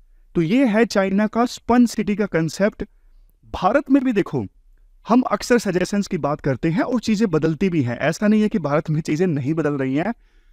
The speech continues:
लेकिन समय ज्यादा लग रहा है, थोड़ी गति जो है ना चीजों के बदलने की तेज होनी चाहिए। चाइना को फायदा मिला, चाइना में डेमोक्रेसी नहीं है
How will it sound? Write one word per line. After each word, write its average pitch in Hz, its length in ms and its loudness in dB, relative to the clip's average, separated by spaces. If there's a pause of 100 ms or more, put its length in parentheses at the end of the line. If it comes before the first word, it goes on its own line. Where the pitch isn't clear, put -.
(200)
लेकिन 285 400 2 (140)
समय 247 340 4
ज्यादा 233 280 4
लग 160 200 0
रहा 127 160 0
है, 107 80 -6 (360)
थोड़ी 254 240 2 (100)
गति 277 240 2
जो 254 140 2
है 190 140 0
ना 233 100 2
चीजों 196 320 -2
के 240 100 -2
बदलने 185 360 0
की 226 120 -6 (180)
तेज 226 240 2
होनी 143 280 -4
चाहिए। 104 400 -6 (400)
चाइना 254 580 4 (760)
को 233 100 0
फायदा 190 340 2
मिला, 208 280 2
चाइना 190 280 0
में 202 120 0
डेमोक्रेसी 170 480 -4
नहीं 190 200 -2
है 185 160 -4